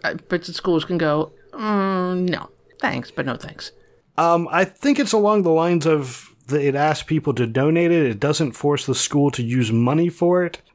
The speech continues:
Speaker 2: But if something is donated, they're, I don't know if they're required to put it up, but they're supposed to put it up. I don't know. I don't
Speaker 1: Hmm.
Speaker 2: have the law in front of me.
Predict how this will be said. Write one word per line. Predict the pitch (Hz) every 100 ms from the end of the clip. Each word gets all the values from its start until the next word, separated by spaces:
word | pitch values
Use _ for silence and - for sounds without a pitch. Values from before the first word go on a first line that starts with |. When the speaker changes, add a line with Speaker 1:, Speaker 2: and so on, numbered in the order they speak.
| -
Speaker 2:
But | 123
if | 127
something | - 139 143 120
is | 107
donated, | 101 135 135 147 151 156 151 165 - _ _ -
they're, | 127 123 120
I | 135
don't | 170
know | 156
if | 123
they're | 120
required | 107 - - 131 135 151
to | 151
put | - 151
it | 147
up, | 147
but | 135 113 -
they're | 117
supposed | - - 117 117 -
to |
put | 120 117
it | 117
up. | 110 110
I | 107
don't | 95
know. | 92 104 _ _ _
I | -
don't | 170
Speaker 1:
Hmm. | 139
Speaker 2:
have | 131
the |
law | 113 107
in |
front | 98 104
of | 98
me. | 98